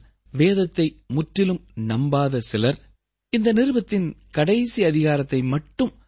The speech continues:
முக்கியத்துவப்படுத்துகிறார்கள். அதாவது, நற்கிரியைகளை முக்கியத்துவப்படுத்திவிட்டு, சபை ஒழுங்கையும் ஆரோக்கியமான உபதேசத்தையும் வலியுறுத்துகிற முந்தின இரண்டு அதிகாரங்களையும்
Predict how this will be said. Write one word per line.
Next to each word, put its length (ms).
முக்கியத்துவப்படுத்துகிறார்கள். 1120
அதாவது, 640
நற்கிரியைகளை 840
முக்கியத்துவப்படுத்திவிட்டு, 1400
சபை 540
ஒழுங்கையும் 760
ஆரோக்கியமான 1000
உபதேசத்தையும் 920
வலியுறுத்துகிற 760
முந்தின 380
இரண்டு 580
அதிகாரங்களையும் 640